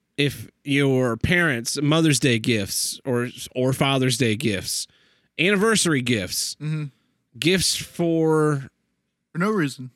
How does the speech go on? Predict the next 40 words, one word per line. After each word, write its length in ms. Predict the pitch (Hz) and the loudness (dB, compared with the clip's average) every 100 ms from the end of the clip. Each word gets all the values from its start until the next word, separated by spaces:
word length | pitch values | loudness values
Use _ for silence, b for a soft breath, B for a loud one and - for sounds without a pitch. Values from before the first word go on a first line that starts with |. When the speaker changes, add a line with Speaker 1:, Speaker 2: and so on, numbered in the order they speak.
| _ - | _ -16
Speaker 1:
For 180 | - 185 | -2 2
no 180 | 214 226 | 4 2
fucking 380 | 208 226 196 | 2 0 2
reason. 380 | 190 185 156 127 | 2 4 4 2
And 120 | 123 156 | 2 4
then 280 | 160 160 - | 4 2 0
this 240 | 165 160 | 0 0
one 360 | 143 143 240 240 | 0 2 2 2
day 160 | 226 | 2
of 60 | 214 | 2
the 60 | 202 | 2
year, 180 | 208 175 | 2 2
it's 120 | - | 2
like, 200 | 135 139 | 0 2
"Oh, 140 | 139 | 2
you 120 | 135 | 2
gotta 140 | 131 131 | 2 2
buy 140 | 120 | 0
flowers, 500 | 113 196 196 196 190 156 | -2 -2 0 2 2 2
you 60 | |
gotta 160 | 147 135 | 2 2
buy 140 | 131 | 0
candy, 400 | 120 - 156 156 | -2 0 0 2
and 100 | 147 | 2
you 60 | 131 | 2
gotta 180 | 131 127 | 0 0
buy 180 | 127 | 0
a 40 | 123 | 0
gift, 360 | 117 143 131 | 0 0 0
you 80 | 120 | -2
gotta 160 | 113 110 | -2 -2
take 180 | 135 117 | -4 -4
him 60 | |
to 40 | 110 | -4
dinner." 400 | 139 135 131 127 B B | -2 0 0 -2 B B
And 80 | 156 | -4
it's 100 | 175 | -2
like, 180 | 151 b b b | -2 b b b
"Man, 420 | 254 294 285 277 254 b - | 0 2 4 2 -2 b -6
bitch, 400 | 180 277 247 - | 2 2 2 -6